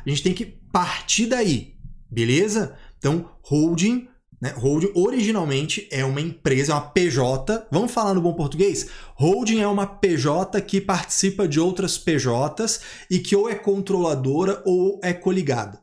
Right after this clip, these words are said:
Isso é holding. "Ah, mas eu tenho imóvel, ah, mas eu tenho não sei o quê." Foda-se, isso, nada disso é holding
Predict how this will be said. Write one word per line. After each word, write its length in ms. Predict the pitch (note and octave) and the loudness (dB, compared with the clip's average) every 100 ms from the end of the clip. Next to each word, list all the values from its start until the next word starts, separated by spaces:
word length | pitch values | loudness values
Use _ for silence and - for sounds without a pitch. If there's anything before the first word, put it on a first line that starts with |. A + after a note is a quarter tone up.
| - | -4
Isso 320 | G3 A3 - | 0 2 2
é 60 | G#3+ | 0
holding. 480 | D#3 D3+ A#2 G2 - _ _ - | 0 0 -2 -6 -16 _ _ -2
"Ah, 320 | A#3+ C#4+ C#4+ | 0 2 0
mas 220 | C4 A#3+ | 0 0
eu 80 | B3 | 0
tenho 240 | B3+ B3+ | -2 -2
imóvel, 640 | A#3+ G#3 G#3+ A#3 A3 G#3 A3+ | 0 0 0 0 2 0 0
ah, 100 | C4+ | -2
mas 220 | C4 A#3+ | -2 0
eu 120 | A#3+ A#3+ | -2 -2
tenho 180 | A#3+ | -2
não 60 | A#3 | 0
sei 100 | A#3+ | 0
o 40 | |
quê." 80 | A3 | -2
Foda-se, 600 | G3 - F3 D3+ A2 - | -4 -4 -2 0 -2 -4
isso, 180 | D#3+ F3 | -6 -4
nada 240 | F3 B3 | -4 -2
disso 300 | G#3+ G3+ - | -2 -2 -2
é 60 | G#3+ | -2
holding 580 | D3 D#3+ F3+ F3 G#3+ | 0 0 0 0 -2